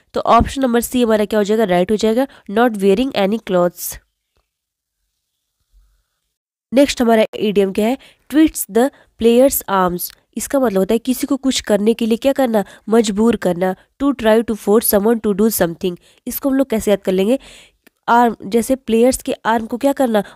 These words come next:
मोड़ देना, यानी कि क्या करना, उनको ज़बरदस्ती किसी चीज़ को करने के लिए जो है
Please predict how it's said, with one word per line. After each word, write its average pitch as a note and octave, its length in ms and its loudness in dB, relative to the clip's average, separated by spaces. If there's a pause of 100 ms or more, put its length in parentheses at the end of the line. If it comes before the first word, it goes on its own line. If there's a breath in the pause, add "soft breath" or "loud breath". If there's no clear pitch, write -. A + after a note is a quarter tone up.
मोड़ B3+ 320 4
देना, F3 420 -2 (180)
यानी A3 280 -2
कि B3 80 -10
क्या A#3 200 -4
करना, A#3 180 -4
उनको C4 300 -6
ज़बरदस्ती A#3 640 -2
किसी G#3 240 -4
चीज़ F#3+ 260 -6
को - 80 -10
करने F#3+ 280 0
के F#3+ 120 -2
लिए F#3+ 140 2
जो G#3 140 0
है C4+ 80 2